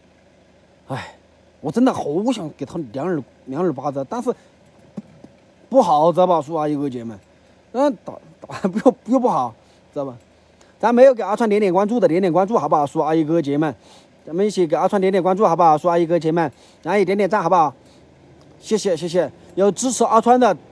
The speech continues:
咱在公屏上打波支持好不好？谢谢各位苏阿姨哥姐姐们支持，谢谢。谢谢大家，谢谢大家支持，谢谢，谢谢大家的支持，对吧？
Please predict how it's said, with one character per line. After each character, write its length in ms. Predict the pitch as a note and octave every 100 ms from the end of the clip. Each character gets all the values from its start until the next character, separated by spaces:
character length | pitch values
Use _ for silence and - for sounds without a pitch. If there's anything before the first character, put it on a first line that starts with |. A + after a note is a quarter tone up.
| -
咱 140 | F3+
在 120 | A3+ G#3
公 200 | G3+ A3+
屏 100 | G#3
上 140 | A#3
打 120 | F3
波 140 | F#3 A3
支 160 | A#3
持 160 | G#3+ A3+
好 140 | G3+
不 60 | G#3
好？ 180 | F#3 F3
谢 100 | G3+
谢 140 | G3+
各 120 | F#3
位 120 | G#3 F#3+
苏 140 | G3+
阿 160 | F3+ G3+
姨 80 |
哥 160 | F#3+ G3+
姐 100 | F#3
姐 60 | F#3+
们 200 | G3+ D3+
支 140 | - A#3+
持， 160 | F#3 G#3 A3+
谢 220 | A3 A3+
谢。 260 | - A3 F3+ - - - - - - - - - - - - - - - - - - - - - - - - - - - - - - - - - - - - - - - -
谢 180 | - G#3+
谢 160 | F3+ F3
大 100 | E3+
家， 180 | D#3 D3+
谢 140 | C#3+
谢 160 | D#3+ D#3
大 120 | D3
家 200 | C3 B2+
支 180 | A#2 D#3
持， 240 | - B2+
谢 160 | C3+ E3+
谢， 260 | - D3 B2
谢 160 | -
谢 200 | D#3+ G3
大 120 | F#3
家 120 | F#3 F#3
的 100 | F3
支 180 | G#3
持， 400 | G3+ - E3 G3+ G3+ - - -
对 80 | -
吧？ 160 | D3+